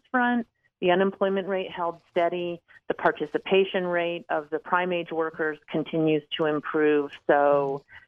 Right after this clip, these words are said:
um, you know, it is a, it's a good labor market. It's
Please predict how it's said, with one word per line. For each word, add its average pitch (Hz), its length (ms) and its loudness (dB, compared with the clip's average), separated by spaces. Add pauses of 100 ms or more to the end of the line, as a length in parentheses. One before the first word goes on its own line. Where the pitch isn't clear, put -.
(220)
um, 147 680 2 (240)
you 202 100 -4
know, 160 320 -2
it 180 160 0
is 180 160 -2
a, 180 40 -4 (120)
it's 190 120 -8
a 156 100 -8 (160)
good 180 240 -2
labor 160 360 -4
market. 131 440 -8
It's 131 100 -12